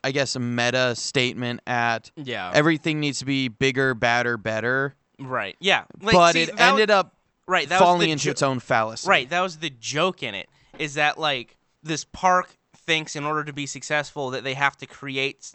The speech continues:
Speaker 2: uh, a dinosaur that's bigger and badder than the T-Rex, right?
Speaker 1: Mm-hmm.
Speaker 2: But when you watch the movie, you're just like, no, but that's literally <laughs> what you did in the movie, is you thought in order to sell tickets, you had to create a <laughs> dinosaur bigger and
Speaker 1: <laughs>
Speaker 2: badder than the T-Rex. Like, it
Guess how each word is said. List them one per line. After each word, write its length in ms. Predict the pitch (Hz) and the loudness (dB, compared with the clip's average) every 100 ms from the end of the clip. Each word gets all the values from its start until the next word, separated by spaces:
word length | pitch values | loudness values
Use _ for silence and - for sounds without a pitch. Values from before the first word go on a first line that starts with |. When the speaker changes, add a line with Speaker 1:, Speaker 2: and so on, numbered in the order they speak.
| _ _ | _ _
Speaker 2:
uh, 240 | 123 117 - | -4 -2 -4
a 80 | |
dinosaur 600 | 120 127 139 127 - 123 | -4 -4 -4 -6 -8 -6
that's 220 | 117 107 - _ 120 | -6 -10 -14 _ -6
bigger 280 | 139 131 127 | -4 -4 -6
and 100 | 117 | -4
badder 320 | 120 120 117 | -2 -2 -4
than 160 | 110 110 | -10 -14
the 80 | 104 | -16
T-Rex, 680 | - 190 127 87 - - _ _ _ | -6 -4 -4 -8 -12 -20 _ _ _
right? 220 | 127 113 - _ - | -6 -6 -8 _ -6
Speaker 1:
Mm-hmm. 140 | 131 120 | 0 4
Speaker 2:
But 220 | 180 - | 2 2
when 160 | 175 | -4
you 100 | 180 | -4
watch 320 | 160 175 185 - | 2 2 2 -10
the 80 | |
movie, 360 | 156 202 214 156 | -6 -6 -4 -4
you're 140 | 139 | -4
just 240 | 135 151 - | -6 -8 -4
like, 300 | 151 135 _ _ _ _ _ _ _ - | -4 -4 _ _ _ _ _ _ _ -2
no, 200 | 180 147 | 0 0
but 140 | 135 | -2
that's 220 | 143 135 | -6 -6
literally 580 | 139 139 147 190 247 185 | -8 -6 -2 -2 0 -2
<laughs> 200 | 147 - | -4 -12
what 280 | 139 139 147 | -10 -6 -6
you 180 | 151 131 | -6 -10
did 340 | 110 139 151 | -4 -2 -2
in 100 | 135 | -4
the 60 | 127 | -6
movie, 580 | 151 262 214 139 113 107 | 0 0 0 -6 -8 -8
is 200 | 147 135 | -8 -8
you 80 | 165 | -6
thought 280 | - 156 151 | 2 2 2
in 100 | 160 | -4
order 200 | 160 147 | -4 -6
to 40 | |
sell 200 | 143 151 | -6 -6
tickets, 560 | 135 190 180 135 127 - | -6 -6 -4 -4 -8 -10
you 80 | 139 | -4
had 200 | 139 139 | -2 -2
to 60 | 143 | -10
create 520 | - 143 143 143 143 | -10 -4 -2 -2 -4
a 80 | 165 | -8
<laughs> 40 | - | 0
dinosaur 680 | - 220 220 - - 180 165 | 2 2 -2 -8 -2 0 0
bigger 420 | 180 180 233 233 | 0 2 4 2
and 60 | 208 | 0
Speaker 1:
<laughs> 120 | 190 | 0
Speaker 2:
badder 300 | 180 190 196 | 2 0 -4
than 160 | 202 220 | -10 -14
the 60 | |
T-Rex. 600 | 202 262 330 254 139 175 | -6 -2 0 0 -2 -2
Like, 120 | 240 208 | 0 0
it 180 | 208 | 2